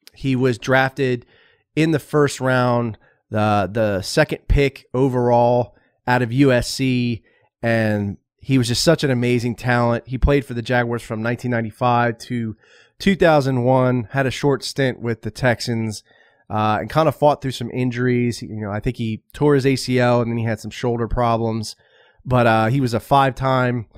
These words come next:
uh, Pro Bowler, uh, three-time All-Pro left tackle, and just a player that I really looked up to as a high school football player. I played on the offensive line,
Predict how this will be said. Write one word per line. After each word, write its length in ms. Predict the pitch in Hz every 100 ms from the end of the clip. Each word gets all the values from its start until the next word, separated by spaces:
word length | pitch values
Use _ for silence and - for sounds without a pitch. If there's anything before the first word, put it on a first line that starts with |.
| - _
uh, 140 | 104 107
Pro 320 | - 151 151
Bowler, 560 | 147 143 139 139 135 - _ _ _ _ _ - -
uh, 240 | 113 110 104
three-time 680 | - 147 135 147 139 127 -
All-Pro 680 | 131 131 - 139 135 123 110
left 320 | 113 127 123
tackle, 560 | - 127 123 127 123 123
and 180 | 120 123
just 360 | 202 - - _ _ _ _
a 120 | 135
player 500 | 135 - 175 196 180
that 200 | 131 127
I 180 | 120 131
really 320 | 143 135 123
looked 340 | 113 113 110 120
up 180 | 107 -
to 340 | 117 113 113
as 260 | 104 104 101
a 80 | 92
high 160 | 120
school 220 | 107 117
football 320 | - 117 110 107
player. 260 | 113 110
I 100 | 107
played 160 | 123 113
on 140 | 107
the 80 | 107
offensive 440 | 110 - 110 104
line, 520 | 104 135 143 135 131